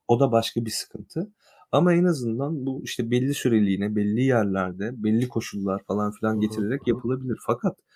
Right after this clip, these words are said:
Speaker 1: bizde her şey inanılmaz plansız olduğu için
Speaker 2: Kontrolsüz
Speaker 1: şey de
Speaker 2: bir
Speaker 1: var.
Speaker 2: şekilde.
Speaker 1: Şeyi söyleyeyim, Twitter'da Görkem var ivme hareketinden. O da
Speaker 2: Hı hı.
Speaker 1: ekonomist. Onun geçen attığı bir tweet vardı. Aslında biraz üzerine çalışmış.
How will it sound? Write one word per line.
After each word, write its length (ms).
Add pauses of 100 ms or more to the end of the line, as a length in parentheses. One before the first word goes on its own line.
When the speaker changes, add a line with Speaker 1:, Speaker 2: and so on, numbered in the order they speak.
(400)
Speaker 1:
bizde 260
her 220
şey 220
inanılmaz 680
plansız 460
olduğu 300
için 280
Speaker 2:
Kontrolsüz 580
Speaker 1:
şey 80
de 60
Speaker 2:
bir 60
Speaker 1:
var. 20
Speaker 2:
şekilde. 400 (220)
Speaker 1:
Şeyi 160
söyleyeyim, 460
Twitter'da 540
Görkem 600
var 240
ivme 280
hareketinden. 760 (200)
O 160
da 60
Speaker 2:
Hı 40
hı. 60
Speaker 1:
ekonomist. 600 (120)
Onun 280
geçen 280
attığı 460
bir 160
tweet 360
vardı. 280
Aslında 360
biraz 260
üzerine 260
çalışmış. 640